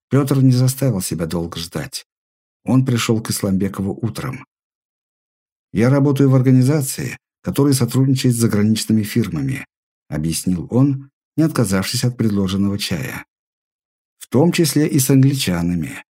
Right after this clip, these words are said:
Об их чудо-протезах я слышал уже давно. Один мой знакомый приобрёл их для своей матери. Если изготовить их для вас – вы сможете встать на ноги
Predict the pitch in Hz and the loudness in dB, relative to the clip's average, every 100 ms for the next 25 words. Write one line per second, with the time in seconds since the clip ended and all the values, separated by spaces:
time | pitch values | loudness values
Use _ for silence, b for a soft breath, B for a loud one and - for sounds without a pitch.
0 | _ _ _ _ - 101 160 - - 139 | _ _ _ _ -4 2 0 0 0 2
1 | 120 117 117 - 147 127 78 - _ - | 2 0 0 0 0 0 -4 -10 _ -4
2 | 113 117 - 120 120 117 113 110 117 123 | -2 -2 0 0 2 2 2 2 2 2
3 | 113 - - _ _ _ _ _ _ - | 2 -2 -12 _ _ _ _ _ _ -6
4 | 80 123 156 143 131 127 131 - 127 92 | -2 2 4 4 4 2 0 0 0 0
5 | 107 104 135 135 120 107 101 113 113 120 | -2 2 2 4 2 -2 -4 -2 2 2
6 | 101 - 135 - - _ _ _ _ _ | 0 -6 -8 -10 -12 _ _ _ _ _
7 | - 92 95 85 98 101 101 113 104 95 | -4 -2 -2 -2 -2 -2 -2 0 -2 -2
8 | 95 92 92 127 131 - _ _ _ _ | -4 -2 -2 -2 -2 -6 _ _ _ _
9 | 92 120 127 131 127 123 117 117 - 113 | -2 2 2 4 4 4 0 -4 -2 -2
10 | - 131 123 82 - - | 2 4 4 0 -4 -8